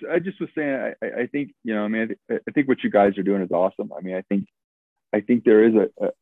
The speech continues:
a, a, it, it, it is, when you come from a place like North Dakota, I think it, it's like, you always, um, my wife and my kids make fun of me because, you know, like,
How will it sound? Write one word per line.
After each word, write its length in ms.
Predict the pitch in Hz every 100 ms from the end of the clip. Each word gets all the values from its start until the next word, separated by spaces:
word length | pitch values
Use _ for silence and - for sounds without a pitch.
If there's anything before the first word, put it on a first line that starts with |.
| _ _ _ _
a, 80 | - - -
a, 60 | 104 - _ _ -
it, 120 | - _
it, 200 | 113 107 -
it 140 | 113
is, 220 | 123 135 117
when 100 | 117
you 80 |
come 180 | 110 165
from 160 | 165 135
a 60 |
place 240 | 107 123 123
like 180 | 110 101
North 160 | 107 107
Dakota, 420 | _ 101 113 117
I 100 | -
think 220 | - 120
it, 120 | 107 98 _
it's 200 | 104 95 - _ _
like, 240 | 101 92 -
you 260 | - 113 110
always, 380 | 110 117 123 117 - _
um, 460 | 113 98 90 87 90 _ _ _ _ _ _ _ - _ _ _ - - -
my 140 | 117
wife 280 | 101 104 110
and 80 | 98
my 100 | 95
kids 240 | - 107 101
make 180 | 90 -
fun 160 | 92
of 60 | 92
me 100 | 87
because, 400 | 87 80 87 80 - _ -
you 140 | 95
know, 180 | 90 87
like, 240 | 87 82